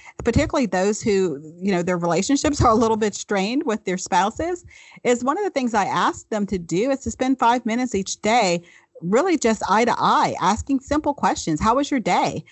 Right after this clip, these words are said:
And not letting that person get away with "fine" or, you know, "it was okay," but actually letting,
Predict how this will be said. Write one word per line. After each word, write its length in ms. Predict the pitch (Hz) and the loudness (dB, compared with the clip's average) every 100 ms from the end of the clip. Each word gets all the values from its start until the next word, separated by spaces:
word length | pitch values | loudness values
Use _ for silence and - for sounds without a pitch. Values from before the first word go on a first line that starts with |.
| - - | -20 -6
And 180 | - 214 | 0 2
not 220 | 208 240 | 2 2
letting 260 | 226 269 285 | 2 0 2
that 180 | 262 190 | 2 0
person 360 | 240 233 233 | 0 -2 0
get 140 | 190 208 | 0 0
away 260 | 175 190 | 0 0
with 180 | 214 170 - | 0 -2 2
"fine" 480 | 220 226 220 220 208 | 4 4 4 2 0
or, 180 | 170 165 | 0 0
you 100 | 190 | -2
know, 240 | 160 156 | -2 -2
"it 220 | 175 208 226 | 0 -2 -2
was 100 | 196 | -2
okay," 540 | 190 220 190 185 185 - - | -2 0 2 2 0 -6 -2
but 140 | 220 | 2
actually 400 | 214 220 - 381 | 2 2 0 -2
letting, 460 | 294 240 247 240 220 | 0 2 2 0 -2